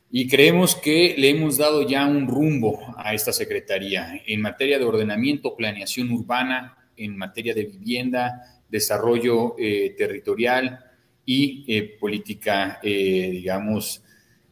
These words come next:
urbana a nivel nacional. Entonces, vamos en buen camino, eh, hemos hecho un trabajo,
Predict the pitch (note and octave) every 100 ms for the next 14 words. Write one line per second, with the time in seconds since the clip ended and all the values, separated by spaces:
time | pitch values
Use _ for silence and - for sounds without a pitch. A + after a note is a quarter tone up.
0 | _ _ _ - A#2+ A2 G#2 G#2 G2 -
1 | G#2+ G#2 G#2 G#2 F#2+ - F#2+ F#2 F#2 C#3+
2 | C#3+ D#3 C3+ A#2+ D#3 D#3+ C#3+ B2 C#3 C3+
3 | C3 C#3 D3+ D#3 E3+ - B2 A2+ A2 G#2
4 | G#2 A2+ B2 B2 B2 B2 B2 C#3 C3 B2
5 | - A#2+ A#2+ A#2+ G#2 A2+ A2+ - B2+ B2
6 | A2 -